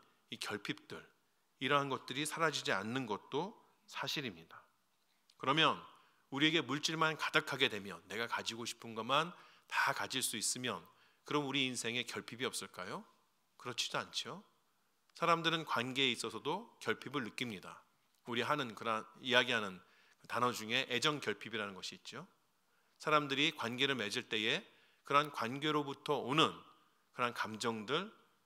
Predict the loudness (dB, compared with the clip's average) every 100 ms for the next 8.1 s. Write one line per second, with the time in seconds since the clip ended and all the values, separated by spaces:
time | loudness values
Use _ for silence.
0 | _ -2 0 0 -2 -2 0 0 -2 -10
1 | -10 -8 -8 -10 -14 -20 -12 2 6 6
2 | 4 -4 -6 -8 -2 0 0 -4 -20 -20
3 | _ 2 4 4 0 0 0 0 -2 -4
4 | -6 -6 -4 -2 0 0 2 0 0 -8
5 | -12 _ _ -14 -6 0 0 0 -6 -4
6 | -2 0 2 0 -4 -20 _ _ -6 -6
7 | -6 -8 -4 -6 -6 -10 -6 -6 -6 -12
8 | -20